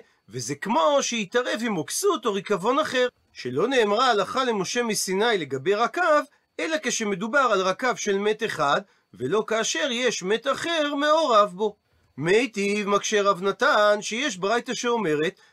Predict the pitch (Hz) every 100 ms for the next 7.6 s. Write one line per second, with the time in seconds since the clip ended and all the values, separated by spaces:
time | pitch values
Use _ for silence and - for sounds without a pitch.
0 | - 127 - 254 185 160 214 247 190 -
1 | 220 240 208 330 311 262 262 285 254 214
2 | 220 _ _ - 139 131 135 214 190 254
3 | - - 214 208 208 196 175 170 170 254
4 | 240 165 175 208 240 202 - 214 190 185
5 | 311 349 - _ _ - 202 202 202 240
6 | 233 226 214 311 339 - 226 196 165 180
7 | 196 233 226 190 175 196